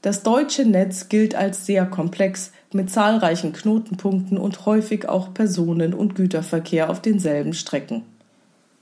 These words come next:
Ein Großteil des Netzausbaus und der Streckensanierung wird vom Bund finanziert. Es gibt aber einen großen Nachholbedarf.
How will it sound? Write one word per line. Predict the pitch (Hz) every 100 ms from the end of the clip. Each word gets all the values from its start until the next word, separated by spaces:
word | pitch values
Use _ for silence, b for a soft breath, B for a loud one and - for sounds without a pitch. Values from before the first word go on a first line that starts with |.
| b b b b -
Ein | - 156
Großteil | 151 175 226 233 220 185
des | 180 170 180
Netzausbaus | 156 - 170 240 240 151 147 160 -
und | - 226 208
der | 170
Streckensanierung | - 208 214 202 185 185 180 180 175 175 175
wird | 156 143
vom | - 208
Bund | 180 160 170
finanziert. | 151 151 147 - 160 156 151 _ _ b b b b b b b
Es | 190 185
gibt | 294 302
aber | - 196
einen | - 180 180
großen | 170 160 160 220
Nachholbedarf. | 214 180 - 151 139 139 143 127 131 -